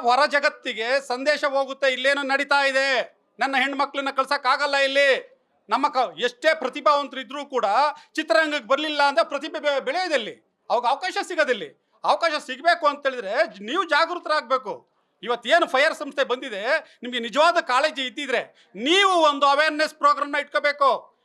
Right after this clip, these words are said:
ನೀವು ಕಲಾವಿದೆಯರನ್ನ ಜಾಗೃತ ಮಾಡುವಂತ ಕೆಲಸ ಮಾಡ್ಬೇಕಾಗಿತ್ತು. ಅದ್ ಮಾಡಿದ ಮೇಲೆ ನಿಮ್ ನಿಜವಾಗ್ಲೂ ಸತ್ಯಾಂಶ ಇದೆ ಅಂತ ಗೊತ್ತಾದ್ರೆ ದಯವಿಟ್ಟು ಇಲ್ಲಿ ಬರ್ಬೇಕಾಗಿತ್ತು.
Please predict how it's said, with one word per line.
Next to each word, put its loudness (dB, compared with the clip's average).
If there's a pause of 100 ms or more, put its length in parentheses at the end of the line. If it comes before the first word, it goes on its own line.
(100)
ನೀವು 0
ಕಲಾವಿದೆಯರನ್ನ 0 (120)
ಜಾಗೃತ 0
ಮಾಡುವಂತ 4
ಕೆಲಸ -2
ಮಾಡ್ಬೇಕಾಗಿತ್ತು. -2 (220)
ಅದ್ 0
ಮಾಡಿದ 2
ಮೇಲೆ 0
ನಿಮ್ -8
ನಿಜವಾಗ್ಲೂ 0
ಸತ್ಯಾಂಶ -2
ಇದೆ -4
ಅಂತ 0
ಗೊತ್ತಾದ್ರೆ -2 (100)
ದಯವಿಟ್ಟು 0
ಇಲ್ಲಿ -6
ಬರ್ಬೇಕಾಗಿತ್ತು. -2